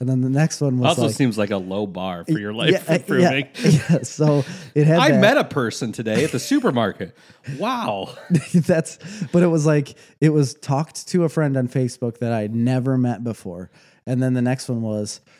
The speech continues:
Speaker 1: uh, "Heard about a product that I know nothing about." <laughs> And then the third one was, "Made a really risky financial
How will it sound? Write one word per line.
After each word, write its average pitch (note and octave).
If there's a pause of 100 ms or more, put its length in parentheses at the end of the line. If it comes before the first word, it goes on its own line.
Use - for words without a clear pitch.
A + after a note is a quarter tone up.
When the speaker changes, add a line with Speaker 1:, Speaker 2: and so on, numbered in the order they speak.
(240)
Speaker 1:
uh, G2+ (540)
"Heard D3+
about D3+
a B2
product B2+
that C3
I B2+
know C3+
nothing C3+
about." C#3 (580)
<laughs> -
And D#3
then D#3+
the C#3+
third D#3
one C3+
was, C3 (600)
"Made D3+
a C#3
really D#3
risky D3
financial D3+